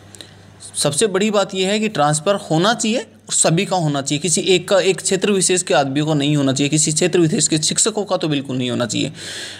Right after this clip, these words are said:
अब इसी तरह से कुछ लोग कहेंगे कि नहीं, हो सकता है इनके फैमिली में कोई बीमार होगा। अरे भाई, परेशानी सभी के होती है।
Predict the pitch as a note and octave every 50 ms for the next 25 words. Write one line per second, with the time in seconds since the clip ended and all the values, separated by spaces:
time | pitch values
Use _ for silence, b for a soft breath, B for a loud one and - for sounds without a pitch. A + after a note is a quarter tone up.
0 | B B - F#3 G#3 B3 - - - _ _ _ _ - F3+ - C4+ D4 C4+ C#4
1 | B3+ B3+ B3 C#4 C4 C4+ - B3+ - C#4 C4 B3+ B3 B3+ A3+ A3+ A#3 A#3+ B3 A#3+
2 | A#3 A#3 A3 A3 A3+ A3 G#3+ G#3+ B B B B - G3+ G#3+ G#3+ A3 G#3 - -
3 | G#3 G#3 G#3+ G#3 G#3 G3 G3+ G3 F#3 E3+ D#3+ E3+ F3+ G3 G3+ G#3 G3+ G#3 G3+ G3
4 | E3+ D#3+ D#3 D#3+ D#3 D#3 E3 E3+ E3+ D3 D#3 E3+ B B B B D#3 - G3 G3+
5 | F#3 E3+ G#3+ A#3+ A3 - G3 F#3+ G3 F#3 - A3+ A3+ A3 - - - D3 D3 F#3+
6 | A3 G#3+ B3+ B3+ A3+ A3+ A3 A3 - G3+ A3 C4+ B